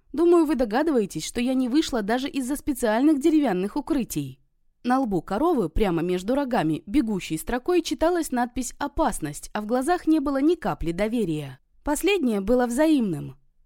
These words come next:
Накануне корриды быков помещают в специальный загон при арене и проводят жеребьёвку, какому матадору какие животные, а именно два,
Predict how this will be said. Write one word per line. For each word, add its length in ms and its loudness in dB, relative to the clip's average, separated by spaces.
Накануне 480 4
корриды 400 2
быков 320 -2
помещают 500 2
в 40 -14
специальный 600 -2
загон 400 -2
при 140 -2
арене 460 4
и 160 -4
проводят 440 2
жеребьёвку, 640 0
какому 460 -2
матадору 560 0
какие 360 2
животные, 680 -2
а 100 -4
именно 380 0
два, 340 -4